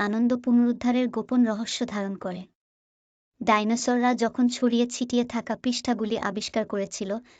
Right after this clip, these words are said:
তারা বুঝতে পেরেছিল যে গল্পগুলির মধ্যে লুকিয়ে থাকা জ্ঞানকে উন্মোচন করতে তাদের একসাথে কাজ করতে হবে। প্রতিটি গল্প একটি ভিন্ন নৈতিক পাঠ উপস্থাপন করেছে এবং ডাইনোসররা নিজেদেরকে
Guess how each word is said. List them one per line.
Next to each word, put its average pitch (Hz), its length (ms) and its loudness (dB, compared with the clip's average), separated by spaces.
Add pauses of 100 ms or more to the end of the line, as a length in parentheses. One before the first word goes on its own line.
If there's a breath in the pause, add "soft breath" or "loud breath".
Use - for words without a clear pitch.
(100)
তারা 208 180 2
বুঝতে 226 420 -2
পেরেছিল 220 480 -4
যে 226 180 -2
গল্পগুলির 208 720 0
মধ্যে 208 220 -2
লুকিয়ে 214 340 -2
থাকা 233 260 -4 (140)
জ্ঞানকে 202 300 -2 (140)
উন্মোচন 233 340 2 (100)
করতে 226 280 -2
তাদের 208 280 -4 (120)
একসাথে 240 320 -6
কাজ 214 220 -4 (120)
করতে 180 280 -8
হবে। 185 200 -6 (1000)
প্রতিটি 294 320 2 (120)
গল্প 233 200 2 (140)
একটি 247 160 -4 (120)
ভিন্ন 247 180 10 (160)
নৈতিক 220 300 -4 (100)
পাঠ 233 160 0 (140)
উপস্থাপন 233 500 -8
করেছে 190 400 -8 (480 loud breath)
এবং 208 140 0 (160)
ডাইনোসররা 247 640 0
নিজেদেরকে 240 540 2